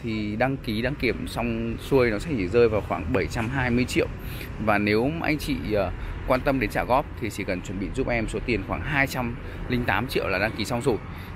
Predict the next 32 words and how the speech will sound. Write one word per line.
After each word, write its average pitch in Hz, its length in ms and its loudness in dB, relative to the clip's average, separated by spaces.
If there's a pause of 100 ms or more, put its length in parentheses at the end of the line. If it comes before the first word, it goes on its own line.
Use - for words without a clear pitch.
(120)
Ờ, 82 120 -4
đây 113 140 2
là 107 60 2
một 98 160 -2
chiếc 147 140 -4
xe, 120 320 2
ờ, 110 220 2 (180)
gầm 104 240 2
cao 120 280 2
năm 117 200 -2
chỗ 151 380 0
và 117 120 0
đặc 107 140 -2 (100)
biệt 127 160 4
là 117 80 2
rất - 240 0
nhiều 175 140 0
tính 123 200 -2
năng 143 220 2 (420)
cũng 156 160 0
như 170 120 2
là 135 140 0
rất - 120 0 (100)
tiết 104 140 0
kiệm, 180 120 4 (240)
ờ, 104 140 0
nhiên 143 200 4
liệu, - 120 4 (320)
nhập 123 180 0
khẩu 101 100 2
nguyên 123 180 4
chiếc. - 180 2